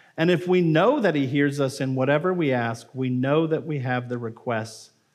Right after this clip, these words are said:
that we have asked of him." Church, we cannot expect our prayers to be effective or to experience that peace that comes with praying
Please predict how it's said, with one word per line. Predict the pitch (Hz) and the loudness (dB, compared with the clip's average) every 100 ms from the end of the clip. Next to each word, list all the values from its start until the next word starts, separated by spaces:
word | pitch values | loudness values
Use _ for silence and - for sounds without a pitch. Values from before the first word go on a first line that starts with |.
| _ _ _ | _ _ _
that | - | -10
we | 127 | -6
have | 117 110 | -6 -6
asked | 104 107 - | -6 -8 -10
of | 110 | -18
him." | 113 95 98 _ _ _ _ _ _ _ _ _ _ _ _ _ | -18 -20 -20 _ _ _ _ _ _ _ _ _ _ _ _ _
Church, | - 175 160 - - - | -2 0 0 -4 -12 -10
we | 156 180 196 | -2 0 0
cannot | - 165 170 170 160 | -2 0 0 0 0
expect | 139 - - 139 139 | -2 -8 -2 -2 0
our | 117 113 | -2 -4
prayers | - 131 131 135 135 127 - - _ - | -4 -4 -4 -4 -6 -8 -16 -20 _ -12
to | 120 | -8
be | 120 123 | -4 -2
effective | 143 - 110 113 107 107 110 - _ _ _ _ _ | -2 -4 -8 -8 -10 -10 -12 -16 _ _ _ _ _
or | - 131 | -4 -4
to | 127 139 | 0 0
experience | 131 - - 143 147 156 156 151 | 0 -6 -2 0 2 2 -2 -2
that | - 117 - | -2 -2 -6
peace | - 156 151 147 - | -8 -4 -2 -4 -8
that | - 107 - | -8 -10 -8
comes | - 135 139 | -8 -6 -6
with | 123 117 - | -8 -10 -10
praying | 131 127 123 120 | -6 -6 -6 -8